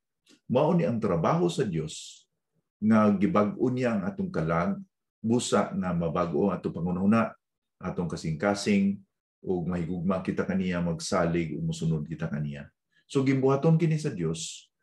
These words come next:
nga gibag-o ang atong sulod, ang atong kasing-kasing. So kining pulong nga regeneration, mabasa ni nato sa atong gibasa ganina sa Tito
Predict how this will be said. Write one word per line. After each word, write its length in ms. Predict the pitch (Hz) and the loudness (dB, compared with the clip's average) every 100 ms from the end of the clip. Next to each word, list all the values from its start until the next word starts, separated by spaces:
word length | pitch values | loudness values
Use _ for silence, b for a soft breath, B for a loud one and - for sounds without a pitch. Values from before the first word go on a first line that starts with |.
| _ _ | _ _
nga 280 | 104 110 110 | 2 6 6
gibag-o 760 | 104 92 92 92 - 107 110 | 4 4 2 0 0 2 2
ang 160 | 104 98 | 0 -2
atong 720 | 85 82 - 92 90 90 85 | -4 -8 -4 -4 -2 -4 -6
sulod, 400 | - 82 78 90 85 | -6 -2 0 0 0
ang 120 | 80 | -2
atong 200 | 76 78 | -4 -6
kasing-kasing. 760 | 82 80 71 69 - 80 76 73 _ _ _ _ _ _ _ _ _ _ _ | -6 -6 -6 -10 -8 -6 -6 -12 _ _ _ _ _ _ _ _ _ _ _
So 480 | - 131 - - B B B - | 2 2 2 -8 B B B -4
kining 600 | 139 170 185 165 120 101 - _ | 2 4 4 4 2 -4 -10 _
pulong 400 | 147 151 135 110 | 4 6 6 6
nga 480 | 104 92 87 78 - - _ _ _ _ _ _ _ _ | 4 2 0 -2 -6 -16 _ _ _ _ _ _ _ _
regeneration, 1000 | 95 98 87 113 110 95 98 95 78 73 73 - _ _ _ _ _ _ _ _ _ _ _ _ _ _ _ _ _ _ | 0 2 4 6 6 6 2 0 -6 -6 -10 -18 _ _ _ _ _ _ _ _ _ _ _ _ _ _ _ _ _ _
mabasa 480 | 104 98 104 107 120 | 0 4 4 4 4
ni 80 | 110 | 4
nato 320 | 101 95 98 | 4 2 0
sa 240 | 98 101 87 | -4 -4 -4
atong 240 | 90 90 | -4 -4
gibasa 720 | 80 80 76 76 85 87 92 | -2 -2 -2 -2 -2 0 -2
ganina 400 | 90 90 85 85 | -2 -2 -2 -2
sa 160 | - 85 | -6 -6
Tito 320 | 85 - - | -6 -4 -6